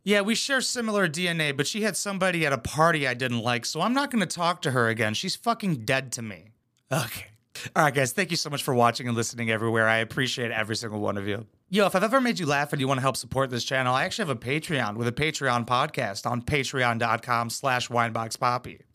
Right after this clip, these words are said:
That's the best way to directly support because YouTube fucking hates swears and T L C loves to copyright claim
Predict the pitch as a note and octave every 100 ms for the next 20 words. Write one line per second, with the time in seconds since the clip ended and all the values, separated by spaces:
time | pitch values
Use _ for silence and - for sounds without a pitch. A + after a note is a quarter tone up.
0 | - - F#3 - E3 D#3+ F#3+ G3+ D#3 C#3+
1 | B2+ B2 E3 - C#3+ C3 D#3+ D#3+ - D3+
2 | A#2+ B2+ B2 - F#3 F#3 - - - -
3 | D#3+ C#3+ F3 E3 C3 A#2 C3+ - - B2
4 | A#2 C3 D#3+ - - - F3+ - E3+ D3+
5 | D3+ - - F#3+ G#3+ - - D3 C#3 C3+
6 | C3 A#2+ - - F3 E3 D3 C3+ C#3+ C3
7 | C3 - C#3+ A#2+ A2+